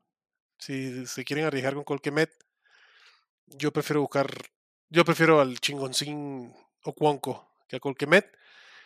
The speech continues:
Este, y todavía, hoy salió noticias que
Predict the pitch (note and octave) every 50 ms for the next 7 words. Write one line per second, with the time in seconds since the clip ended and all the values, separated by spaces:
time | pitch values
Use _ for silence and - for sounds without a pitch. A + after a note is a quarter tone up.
0 | - _ _ _ _ - - F3+ D#3 C#3+ - - - _ - D3+ D3 C#3+ C#3+ C#3
1 | C3 C3 B2+ B2+ B2 A#2+ A#2 A#2 A2 _ _ _ _ _ _ _ _ _ _ _
2 | _ _ _ _ _ _ _ _ _ _ _ _ - - E3+ D#3+ D#3 D3+ D3 C#3+
3 | C#3 C3 - _ - D#3 D3+ D3+ D3+ D#3+ D3+ D#3 D#3+ D#3 E3 E3 D#3+ E3 E3+ D#3+
4 | E3 E3 D#3+ D#3 D#3 D#3+ D3+ - E3+ D#3 - D#3 C#3 B2+ B2 A#2 -